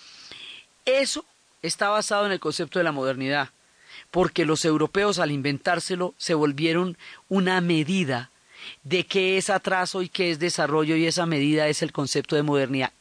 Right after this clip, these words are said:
Esto lo entiende Pedro, ¿cómo te parece? Lo entiende y lo entiende bien. Sí, ah, bueno, entonces si nos toca, nos quitamos las barbas, pues nos las quitamos. Y si nos vamos a quitar los bombachos, nos quitamos los bombachos. Y aquí todo el mundo se vuelve europeo.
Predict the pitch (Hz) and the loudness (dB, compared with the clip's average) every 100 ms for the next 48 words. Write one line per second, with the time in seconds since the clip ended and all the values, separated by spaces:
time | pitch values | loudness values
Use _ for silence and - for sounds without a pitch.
0 | - 285 - - 311 240 214 175 196 180 | -4 -2 -2 -4 -4 0 -2 0 -2 -2
1 | - 190 156 139 - 165 160 147 131 120 | -2 -2 -2 -4 -8 -8 -6 -4 -4 -4
2 | - - _ _ - - - - - 180 | -8 -12 _ _ -20 -20 -20 -18 -4 0
3 | 190 175 190 180 170 175 165 143 147 143 | 0 0 -2 0 2 4 2 2 0 2
4 | 143 135 113 _ - - - - 190 208 | 0 0 -4 _ -18 -14 -6 0 0 2
5 | 196 165 139 160 202 196 160 147 196 - | 0 0 -2 -2 -2 0 -2 0 -2 0
6 | 208 202 180 160 156 170 185 208 175 165 | 0 0 0 -2 -2 0 2 2 2 2
7 | 170 - 139 135 131 110 - 117 127 139 | 0 -2 -4 -2 -2 -2 -4 -6 -8 -8
8 | - - - - - - - 175 165 170 | -8 -8 -8 -14 -12 -10 -4 -2 0 2
9 | 170 185 214 208 202 165 175 185 190 175 | 2 2 2 0 -2 -2 0 0 0 0
10 | 165 - 196 160 - 143 147 160 170 135 | 0 0 -2 -2 -4 -2 0 2 2 2
11 | 123 127 - 127 - 147 139 - 175 190 | 0 0 -2 -6 -6 -2 -2 0 -2 0
12 | 180 175 175 165 131 160 156 - 147 | 0 0 0 0 2 4 2 4 2